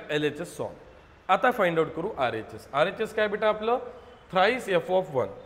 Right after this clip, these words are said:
तर thrice f of one ना find out करता मी पहिले काय find out करतो बेटा? F of one find out करतो. तर f of one find out करण्यासाठी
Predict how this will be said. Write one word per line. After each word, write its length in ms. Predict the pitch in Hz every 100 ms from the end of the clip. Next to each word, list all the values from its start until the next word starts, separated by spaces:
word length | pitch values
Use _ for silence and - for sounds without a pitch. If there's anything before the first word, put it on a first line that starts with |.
| - - -
तर 60 | 160 -
thrice 320 | 160 208 247 214
f 100 | 214 220
of 140 | 214
one 180 | 214 214
ना 80 | 226
find 260 | 196 185 190
out 120 | 170
करता 260 | 156 147 185
मी 120 | 190
पहिले 260 | 180 170
काय 160 | 180 180
find 220 | 180 175
out 120 | 180
करतो 220 | 175 170 180
बेटा? 220 | 175 240 262 - - - 151
F 200 | 156 196
of 120 | 202 160
one 160 | 190 190
find 200 | 170 151
out 160 | 143 143
करतो. 300 | 131 175 214 - - -
तर 120 | 151 156
f 120 | 220
of 160 | 214 196
one 180 | 202 185
find 200 | 185 185
out 140 | 180
करण्यासाठी 460 | 175 170 165 151